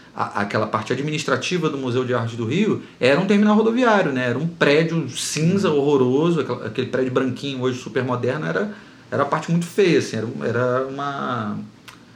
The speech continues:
Speaker 1: era uma rodoviáriazinha, assim, era um ponto de ônibus, né? E agora, agora tá
Speaker 2: É
Speaker 1: completamente
Speaker 2: engraçado,
Speaker 1: diferente.
Speaker 2: isso é uma coisa que na época que eu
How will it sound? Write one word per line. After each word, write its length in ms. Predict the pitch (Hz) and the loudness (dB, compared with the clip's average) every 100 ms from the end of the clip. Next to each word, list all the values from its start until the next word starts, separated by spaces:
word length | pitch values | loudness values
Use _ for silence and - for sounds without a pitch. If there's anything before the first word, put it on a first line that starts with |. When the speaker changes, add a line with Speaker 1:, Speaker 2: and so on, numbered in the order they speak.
| - - - | -20 -14 -4
Speaker 1:
era 100 | 185 | 2
uma 100 | 277 | 4
rodoviáriazinha, 680 | 311 349 381 370 294 311 | 4 4 6 4 4 2
assim, 260 | 254 214 202 | 2 4 4
era 100 | 185 | 4
um 140 | 143 | 0
ponto 220 | 151 160 165 | -2 0 2
de 80 | |
ônibus, 400 | 202 170 156 120 | 4 4 2 0
né? 180 | 117 123 | 0 0
E 60 | 123 | -2
agora, 360 | 117 117 143 180 - - - - - - | 2 2 2 -6 -14 -20 -20 -20 -20 -10
agora 260 | 135 127 127 | -2 0 2
tá 60 | |
Speaker 2:
É 40 | 156 | 0
Speaker 1:
completamente 320 | 156 202 208 | 0 2 4
Speaker 2:
engraçado, 320 | 196 165 196 214 | 4 4 2 2
Speaker 1:
diferente. 160 | 170 | 0
Speaker 2:
isso 100 | - | -2
é 20 | |
uma 100 | 165 127 | -4 -2
coisa 320 | 170 151 139 | -2 -2 -2
que 180 | 139 123 | -4 -4
na 140 | 127 | -4
época 220 | 131 - | -8 -12
que 80 | |
eu 60 | 120 | -14